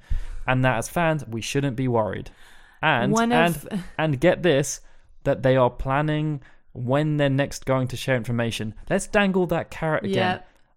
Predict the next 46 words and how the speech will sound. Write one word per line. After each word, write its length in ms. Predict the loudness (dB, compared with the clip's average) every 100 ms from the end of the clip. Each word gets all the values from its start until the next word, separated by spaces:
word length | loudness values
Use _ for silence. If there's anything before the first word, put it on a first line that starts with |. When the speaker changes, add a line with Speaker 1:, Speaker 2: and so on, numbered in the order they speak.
| 0
Speaker 1:
"Oh, 100 | 2
when 240 | 4 4 4
are 20 |
you 100 | 2
gonna 200 | 0 0
be 160 | -2 -2
sharing 340 | 0 0 0
it 100 | -2
next?" 300 | -2 -2 -4 0
"Oh, 260 | 2 2
you're 160 | -2 -4
not 140 | -4 -4
gonna 160 | -4
say?" 460 | -4 0 0 0 -2
Well, 200 | -6 -4
then 160 | -2 -2
we're 80 |
just 180 | -2 -4
gonna 160 | -4 -4
have 180 | -4 -8
to 80 | -18
keep 300 | -16 -14 -6
asking 560 | -2 -2 -2 -2 0 0
you 160 | -4
when 240 | -4 -6 -6
it's 180 | -8
gonna 280 | -8 -8 -8
happen. 500 | -6 -6 -2 4 4 4
Speaker 2:
Yeah. 200 | 0 -4 -12 -18
To 100 | -10
be 140 | -4
honest, 520 | 0 0 0 -4 -8 -10
I'm 240 | -6 -6 -6
actually, 600 | -8 -8 -12 -10 -8 -8
like, 360 | -8 -10 -10 _ _ _
wondering 800 | -10 -8 -8 -8 -10 -10 -12 -12
whether 260 | -8 -8 -8
or 60 | -8
not 380 | -8 -10 -10
they're 160 | -10 -10
just 240 | -12 -14
going 180 | -12 -12
to 60 | -14
keep 260 | -14 -14 -12
tight-lipped 540 | -16 -14 -14 -12 -10
until 320 | -10 -8 -12